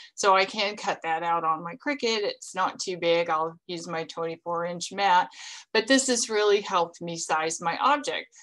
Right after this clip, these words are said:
So I hope, um, if you are ready to make something, that you'll use the templates, um, especially in clothing. It's really nice because you can have selections of, like, t-shirts for men or women and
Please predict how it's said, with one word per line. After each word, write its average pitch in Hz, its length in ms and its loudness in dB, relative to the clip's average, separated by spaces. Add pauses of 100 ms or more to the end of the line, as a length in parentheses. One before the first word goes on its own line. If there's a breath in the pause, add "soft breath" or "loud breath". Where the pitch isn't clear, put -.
So 262 280 6
I 262 180 4
hope, 233 340 -2 (160)
um, 180 440 2 (100)
if 185 220 -2
you 196 500 -6
are 170 680 2
ready 185 360 2
to 175 100 -6
make 170 300 -2
something, 185 600 -4 (400 loud breath)
that 185 380 0
you'll 196 180 2
use 185 380 -2
the 175 80 -10
templates, 185 680 -4 (100)
um, 185 340 2
especially 302 520 0
in 226 140 -4
clothing. 202 560 0
It's - 260 -6
really 208 260 -6
nice 190 340 -2
because 190 340 -8
you 196 100 -6
can 196 160 -10
have 180 220 0
selections 185 640 -4
of, 170 180 -8
like, 165 220 -2
t-shirts 220 540 -2
for 175 180 -4
men 185 320 0
or 175 180 -2
women 208 540 -2 (380 loud breath)
and 175 460 2